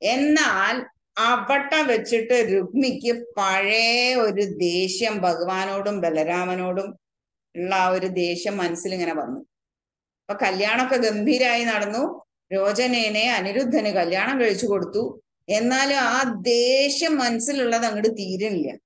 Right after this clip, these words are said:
അപ്പൊ എന്ത് ചെയ്തു? ആഘോഷങ്ങളൊക്കെ കഴിഞ്ഞപ്പോ ഒരു ചൂത് കളിക്കാം എന്ന് പറഞ്ഞിട്ട് രുക്മി ബലരാമനെ വിളിക്കുകയാണ്.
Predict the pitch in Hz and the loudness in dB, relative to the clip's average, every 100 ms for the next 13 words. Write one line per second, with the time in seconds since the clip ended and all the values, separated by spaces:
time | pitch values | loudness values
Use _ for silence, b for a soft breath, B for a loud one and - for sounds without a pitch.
0 | _ _ _ _ 180 208 _ 269 220 240 | _ _ _ _ -10 -10 _ -2 0 0
1 | 226 202 190 - - _ - 202 220 240 | 0 2 0 -2 -18 _ -4 0 0 2
2 | 285 285 285 302 240 190 - 285 277 180 | 2 0 0 0 0 -2 0 -2 0 0
3 | 160 170 170 214 240 - 508 - _ _ | 0 -2 0 2 2 2 -4 -12 _ _
4 | _ _ _ _ _ _ - 240 175 - | _ _ _ _ _ _ -12 -6 -6 -6
5 | 202 202 233 285 196 185 - 196 196 156 | -6 -4 -4 0 0 0 -2 -2 -2 -2
6 | 120 170 165 151 160 156 269 302 - _ | -6 -4 -4 -4 -4 0 0 0 -8 _
7 | _ 175 175 - 214 254 - _ _ 165 | _ -8 -8 -6 -6 -6 -8 _ _ -6
8 | 160 160 226 226 170 165 175 220 160 147 | -2 0 0 0 -2 -2 -2 -2 -4 -6
9 | 196 175 131 - | -4 -4 -4 -12